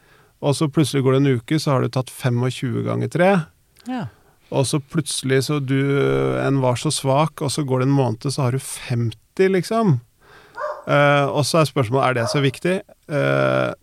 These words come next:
Speaker 1: en god følelse. Og så er det det, apropos ting vi går og strever med, det er gjerne ry-, sånn rygg og nakke.
Speaker 2: Ja.
Speaker 1: Så hvis noen sier at, eh,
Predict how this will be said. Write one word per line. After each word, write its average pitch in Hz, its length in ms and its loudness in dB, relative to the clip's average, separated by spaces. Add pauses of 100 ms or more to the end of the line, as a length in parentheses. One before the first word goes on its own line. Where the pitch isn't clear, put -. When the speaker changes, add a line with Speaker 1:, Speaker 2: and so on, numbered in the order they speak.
(140)
Speaker 1:
en 262 140 0
god 135 180 2
følelse. 147 540 2 (180)
Og 165 160 2
så 185 160 0
er 170 160 2
det 160 80 2
det, 156 140 6 (160)
apropos 147 1000 0 (440)
ting 135 220 4
vi 139 140 2
går 131 160 4
og 131 160 2
strever 127 320 2
med, 170 320 0
det 180 80 0
er 208 220 -2
gjerne 143 240 6
ry-, 135 100 4
sånn 147 240 6
rygg 120 320 4
og 135 160 6
nakke. 135 400 -2 (220)
Speaker 2:
Ja. 165 240 -6 (760)
Speaker 1:
Så 165 160 2 (680)
hvis 160 280 0
noen 143 260 4
sier 135 380 2
at, 131 300 -2
eh, 69 640 0